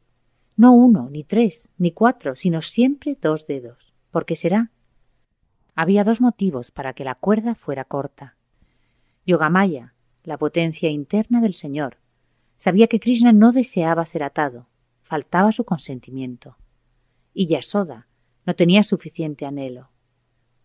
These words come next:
Ambas cosas tienen que estar presentes, la misericordia de Krishna y el anhelo del devoto por el Vayan. Cuando eso ocurra, la persona verá a Bhagavan y le conquistará con su amor. Finalmente,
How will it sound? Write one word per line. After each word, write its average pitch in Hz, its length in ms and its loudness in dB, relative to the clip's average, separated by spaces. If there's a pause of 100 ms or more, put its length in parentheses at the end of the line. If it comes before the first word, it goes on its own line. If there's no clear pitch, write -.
(120)
Ambas 240 400 2
cosas 180 440 -6
tienen 143 280 -8
que 143 120 -8
estar 139 300 -10
presentes, 139 680 -14 (580)
la 175 120 -4
misericordia 180 600 0
de 175 140 -2
Krishna 233 460 0 (440)
y 175 120 2
el 160 60 0
anhelo 208 380 2
del 202 160 -2
devoto 151 440 -2
por 139 120 -8
el 127 120 -10
Vayan. 123 480 -10 (840)
Cuando 160 280 2
eso 220 280 4
ocurra, 170 540 -2 (480)
la 143 100 -8
persona 165 500 -2
verá 147 280 -2
a 151 40 0
Bhagavan 156 600 0
y 170 80 -4
le 151 100 -2
conquistará 151 640 -6
con 226 160 2
su - 180 -10
amor. 123 260 -10 (1000)
Finalmente, 165 840 0